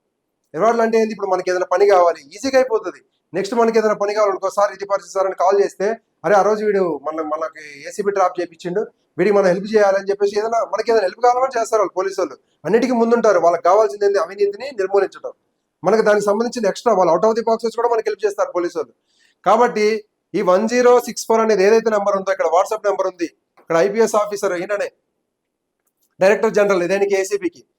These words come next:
వీళ్ళందరి నెంబర్లు ఉంటాయండి. మీరు ఏం లేదు, just ఏసీబీ తెలంగాణ అని కొట్టండి, వచ్చేస్తది. ఈ టోల్ ఫ్రీ నెంబర్ కాల్ చేయండి, వాళ్ళని పట్టించండి. ఇంకొకటి కొన్ని విషయాలు ఏంటంటే, ఈ గవర్నమెంట్ అధికారులు ఏం చేస్తారంటే, ఇప్పుడు ఏదైతే డబ్బులు సంపాదిస్తున్నారు కదా, ఆ సంవత్సరానికి ఒక కోటి రూపాయలు సంపాదించిండు అనుకోండి, ఒక నార్మల్, నార్మల్ అధికారి,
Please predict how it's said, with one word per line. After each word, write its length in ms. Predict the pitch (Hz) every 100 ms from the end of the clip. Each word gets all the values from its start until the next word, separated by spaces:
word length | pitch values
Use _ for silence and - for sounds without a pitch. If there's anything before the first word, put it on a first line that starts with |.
| _ -
వీళ్ళందరి 380 | 185 208 254 262
నెంబర్లు 320 | 262 240 233
ఉంటాయండి. 340 | 202 190 170 170
మీరు 160 | 170
ఏం 140 | 196 226
లేదు, 180 | 220 185
just 200 | 185 202
ఏసీబీ 420 | 185 202 214 202
తెలంగాణ 360 | 208 190 190 190
అని 140 | 190
కొట్టండి, 340 | 180 175 180 196
వచ్చేస్తది. 540 | 170 196 196 175 233 _ _ -
ఈ 60 | 170
టోల్ 240 | 190 214
ఫ్రీ 100 | 214
నెంబర్ 300 | 220 208 202
కాల్ 200 | 202 190
చేయండి, 120 | 202
వాళ్ళని 180 | 208 185
పట్టించండి. 480 | 170 190 180 156 123 _ _ _ 156
ఇంకొకటి 400 | 170 233 226 226
కొన్ని 220 | 208 208
విషయాలు 320 | 190 226 220
ఏంటంటే, 360 | 196 160 151 185
ఈ 140 | 190 156
గవర్నమెంట్ 260 | 180 208
అధికారులు 340 | 214 202 185 160
ఏం 60 | 185
చేస్తారంటే, 640 | 175 165 131 120 147 220 233 _ _ _ _ _ _ _ -
ఇప్పుడు 200 | 156 185
ఏదైతే 320 | 208 233 233
డబ్బులు 220 | 196 214
సంపాదిస్తున్నారు 640 | 226 208 208 202 180 160 156
కదా, 120 | 175
ఆ 40 |
సంవత్సరానికి 440 | 170 185 190 202 190
ఒక 60 |
కోటి 180 | 185 185
రూపాయలు 200 | 185 208
సంపాదించిండు 520 | 196 190 190 - 175
అనుకోండి, 400 | 151 151 139 135 139
ఒక 100 | 147
నార్మల్, 600 | 156 180 185 175 - 143
నార్మల్ 300 | 151 175 175
అధికారి, 480 | 160 185 170 175